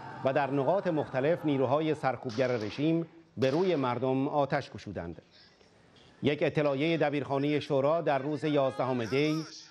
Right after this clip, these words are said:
از شهادت دست کم دوازده تظاهر کننده در جریان قیام‌های چند روز اخیر خبر داد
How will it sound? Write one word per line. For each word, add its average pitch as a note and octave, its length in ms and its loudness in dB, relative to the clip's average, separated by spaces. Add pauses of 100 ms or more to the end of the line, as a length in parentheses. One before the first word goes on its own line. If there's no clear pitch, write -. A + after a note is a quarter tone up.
از B2 200 0
شهادت D#3 380 0
دست D3+ 320 0
کم C#3+ 300 0
دوازده C3+ 580 0
تظاهر C#3+ 380 0
کننده B2+ 480 0
در C#3 240 0
جریان C3+ 580 0
قیام‌های C#3+ 720 0
چند C3+ 300 0
روز B2 180 -2
اخیر C#3+ 360 0
خبر C3+ 280 0
داد C3 420 0